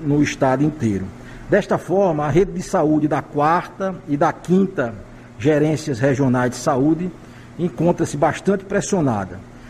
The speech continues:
Diante do comportamento, é, de amplitude maior em relação a outras regiões do estado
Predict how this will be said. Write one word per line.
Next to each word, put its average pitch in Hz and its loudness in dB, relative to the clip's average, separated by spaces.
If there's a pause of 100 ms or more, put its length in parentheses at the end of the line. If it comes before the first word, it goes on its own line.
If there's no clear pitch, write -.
(160)
Diante 180 2
do 185 -4
comportamento, 151 0 (300)
é, 123 0 (100)
de 143 4 (100)
amplitude 151 2 (120)
maior 139 2 (540)
em 139 -6
relação 147 0
a 147 4
outras 147 2
regiões 139 4
do 147 -2
estado 123 0